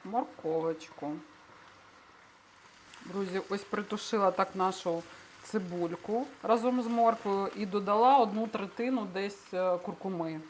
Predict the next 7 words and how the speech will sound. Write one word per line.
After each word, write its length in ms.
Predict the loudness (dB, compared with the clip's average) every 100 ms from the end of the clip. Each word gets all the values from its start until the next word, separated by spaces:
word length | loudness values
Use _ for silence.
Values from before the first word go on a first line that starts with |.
| -8
для 160 | 0 0
кольору. 540 | 4 4 4 0 -4 -8 -16 -18 -18 -16
Все 240 | -2 0
вимикаємо 800 | 0 -2 4 10 10 8 4 2 0
і 80 |
даємо 340 | -2 -2 2 0
трішки 520 | 0 -4 -4 -4